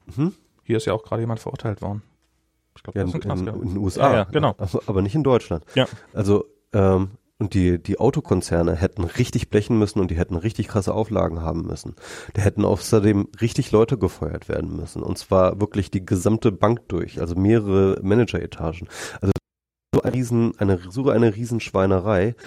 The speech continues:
Speaker 2: Und die Politik hätte da ganz, ganz doll draufhauen müssen.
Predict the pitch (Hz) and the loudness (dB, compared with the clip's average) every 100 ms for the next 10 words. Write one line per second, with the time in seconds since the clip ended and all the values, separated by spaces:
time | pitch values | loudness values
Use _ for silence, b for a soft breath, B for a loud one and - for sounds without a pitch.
0 | B B 110 - - 98 90 - - - | B B 0 0 -2 -2 -2 -4 -4 -2
1 | - 110 110 104 95 85 113 131 - 110 | -2 0 2 2 2 2 2 0 -4 -8
2 | 92 - 104 101 92 120 156 - 85 80 | -6 2 2 4 4 2 2 0 0 0
3 | 80 76 - | -6 -10 -14